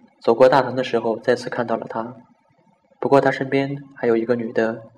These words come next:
应该是他女朋友。朝他们打了招呼，他们说一会儿要去越南使馆办签证，然后想问哪里可以买火车票。我说有很多地方，然后他女朋友微笑着说，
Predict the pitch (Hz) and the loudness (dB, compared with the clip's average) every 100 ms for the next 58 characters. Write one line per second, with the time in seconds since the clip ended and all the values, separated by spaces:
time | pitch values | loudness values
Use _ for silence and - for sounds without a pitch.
0 | _ _ _ _ _ _ 123 123 120 - | _ _ _ _ _ _ -6 -4 -4 -4
1 | 117 113 107 113 117 120 - _ _ _ | -6 -6 -8 -12 -18 -18 -20 _ _ _
2 | _ _ _ _ _ _ _ _ - 123 | _ _ _ _ _ _ _ _ 2 4
3 | 131 127 110 101 - 120 120 123 - - | 4 2 0 0 0 2 2 -2 -10 -14
4 | _ _ _ _ - 147 143 - 127 127 | _ _ _ _ -6 -4 -2 6 6 6
5 | 123 135 120 120 135 123 113 120 127 117 | 4 6 6 2 0 0 0 -2 -2 -2
6 | 107 117 113 123 120 127 110 - - - | 0 -2 -2 -6 0 0 -2 -12 -20 -14
7 | - 113 120 117 107 113 113 117 - - | -4 4 4 4 0 0 -2 -4 -14 -10
8 | 110 113 117 113 117 117 110 - - - | 2 4 4 2 0 0 -6 -4 -4 -4
9 | - 120 110 - - - - - - - | -4 -2 -2 -6 -20 -20 -20 -20 -20 -20
10 | - _ _ _ 120 117 131 131 117 120 | -20 _ _ _ -2 4 4 4 -2 -6
11 | 120 127 123 123 123 - - _ _ _ | -4 -6 -6 -10 -14 -20 -20 _ _ _
12 | _ _ 123 123 127 131 123 110 - 120 | _ _ -2 0 0 0 -2 -4 -4 -2
13 | 117 113 120 123 113 113 - 113 113 | 0 0 0 -2 -2 -6 -4 -4 -4